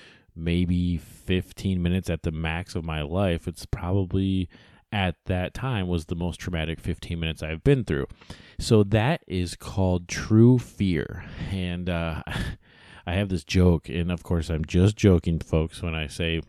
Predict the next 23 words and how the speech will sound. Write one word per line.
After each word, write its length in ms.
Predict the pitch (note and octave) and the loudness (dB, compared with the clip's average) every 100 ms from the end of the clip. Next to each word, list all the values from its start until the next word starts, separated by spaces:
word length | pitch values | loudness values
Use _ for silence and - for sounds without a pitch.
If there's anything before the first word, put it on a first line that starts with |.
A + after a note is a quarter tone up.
| - | -12
um, 340 | F2+ E2+ D#2 C#2+ _ _ _ _ - | -8 -6 -6 -12 _ _ _ _ -6
there's 180 | G2+ F2+ | -2 2
a 40 | |
lot 160 | F2 F2+ | 2 2
of 80 | F2+ | 0
things 220 | F#2+ E2+ | -2 -2
to 60 | E2+ | -2
be 120 | E2+ | -2
scared 340 | D2+ F#2+ G2 | -2 0 2
of 160 | E2 D2 | 0 -2
in 140 | D#2+ | -4
the 60 | E2 | -2
U 260 | D#2+ D#2+ | 0 0
P. 340 | D2+ A#2 G2+ D2 - - - _ | 0 0 0 -4 -10 -20 -20 _
I 140 | E2 D2+ | -6 -4
say 180 | E2 D#2+ | -2 0
there's 220 | D#2 D#2 - | 0 -2 -4
wolves, 760 | F2 E2 E2 E2+ B2+ E3+ - - _ _ _ | 0 2 2 0 -4 -6 -10 -18 _ _ _
there's 220 | F2+ E2+ | -2 0
bears, 720 | D#2 F#2 E2 D#2+ D#2 F#2+ G#2+ A2+ | 0 0 2 2 2 0 -4 -8
and 80 | F2+ | 0
there's 200 | F2+ D#2+ | 2 0
yoopers. 720 | - F2 G2+ - C#2+ B1 - | 0 2 4 2 -2 -4 -10